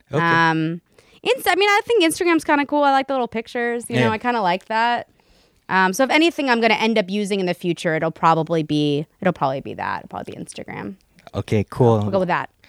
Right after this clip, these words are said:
Speaker 1: Awesome.
Speaker 2: <laughs>
Speaker 1: Jordana Adler, thank you for coming on to Hangry and Horny.
Speaker 2: Thank you for having me, Tony.
Speaker 1: <laughs> Thank you.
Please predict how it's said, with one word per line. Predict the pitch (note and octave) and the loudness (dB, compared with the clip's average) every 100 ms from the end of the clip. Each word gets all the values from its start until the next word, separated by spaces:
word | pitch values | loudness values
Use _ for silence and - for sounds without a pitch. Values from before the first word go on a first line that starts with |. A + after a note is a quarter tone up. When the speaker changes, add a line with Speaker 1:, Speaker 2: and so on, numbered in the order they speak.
| - - | -20 2
Speaker 1:
Awesome. | B2 C#3+ E3 A#2+ G#2+ - | 4 6 6 4 2 -2
Speaker 2:
<laughs> | - | -2
Speaker 1:
Jordana | B3+ C3+ C#3 C3 C#3 | 0 0 0 2 2
Adler, | C3+ A#2+ C#3+ D3 D3 B2 | 2 0 0 0 2 2
thank | A2+ A#2+ A#2+ | 0 -2 -2
you | C3+ | -4
for | - C3 | -2 -2
coming | - C#3+ B2 A#2+ | 0 0 2 2
on | B2 | 2
to | - B2+ | 0 -2
Hangry | C3+ C3+ B2+ | 0 0 0
and | C3+ | 2
Horny. | D3 C3+ A#2 | 2 2 0
Speaker 2:
Thank | F#2+ - C4 | -4 -4 -6
you | C#4+ | -6
for | D4+ | -8
having | C#4+ D4 D4+ D4+ | -4 -2 -2 -4
me, | D4+ | -6
Tony. | - D4+ D4 D4 C#4+ | -8 -8 -6 -6 -6
Speaker 1:
<laughs> | - - A#2+ D3+ B2+ B2 - - | -4 0 0 0 0 -4 -8 2
Thank | A#2+ A#2 - | 4 4 2
you. | A2 | -2